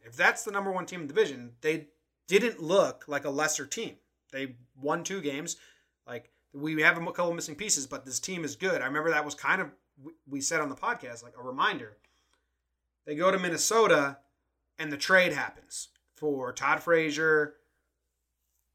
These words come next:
Robertson, and Kahnle. And there was that one game where Girardi refused to use a bullpen, used Caleb Smith.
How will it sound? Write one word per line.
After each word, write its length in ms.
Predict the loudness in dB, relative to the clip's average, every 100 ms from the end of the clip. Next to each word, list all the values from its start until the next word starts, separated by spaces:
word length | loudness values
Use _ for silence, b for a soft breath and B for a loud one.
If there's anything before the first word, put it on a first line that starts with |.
| _ _
Robertson, 760 | -2 2 4 2 0 -2 -4 -6
and 140 | -10 -6
Kahnle. 540 | 0 0 -2 -10 -20 _ _ _ _ _ _ _
And 560 | -8 -6 -6 -8 -12 -16 _ _ _ _ _
there 140 | -12 -10
was 140 | -6
that 120 | -2
one 180 | 0 0
game 200 | 0 -2
where 180 | -4 -8
Girardi 340 | 0 4 4 0
refused 380 | -8 -8 -8 -10
to 60 |
use 120 | -12
a 60 | -10
bullpen, 400 | -6 -6 -6 -20 _
used 240 | -14 -14
Caleb 240 | -10 -10 -10
Smith. 360 | -10 -12 -14